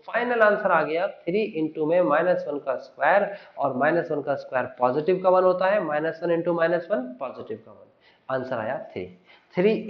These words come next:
is the final answer। अगर किसी student को डाउट है तो वो मुझे comment में बता सकते हैं, समझा सकते हैं। कोई चीज़ आपको जिस तरीके से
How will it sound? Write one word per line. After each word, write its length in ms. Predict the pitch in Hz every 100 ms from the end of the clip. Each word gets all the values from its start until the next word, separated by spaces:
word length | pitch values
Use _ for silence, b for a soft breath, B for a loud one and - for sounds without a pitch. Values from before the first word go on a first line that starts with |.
| 160
is 160 | 160 135
the 140 | 160 -
final 320 | 135 123 135 - 117
answer। 280 | 107 104 - _ _ _ B B B -
अगर 200 | 139 165
किसी 260 | 165 165 202
student 500 | 202 165 165 175 170
को 100 | 165
डाउट 360 | 135 135 143 135
है 180 | 160 208 208
तो 100 | 151
वो 140 | 139
मुझे 300 | 127 127 202 - -
comment 280 | 127 135 147 -
में 260 | 147 202 143
बता 260 | 117 127
सकते 320 | 131 156 - 165
हैं, 260 | 175 202 196 -
समझा 320 | 123 120 143 165
सकते 320 | 165 - 170
हैं। 200 | 175 208 - B B B
कोई 120 | - 151
चीज़ 320 | 151 170 165 143
आपको 340 | 139 - 160
जिस 260 | 160 156 -
तरीके 280 | 147 156
से 400 | 156 170 - 120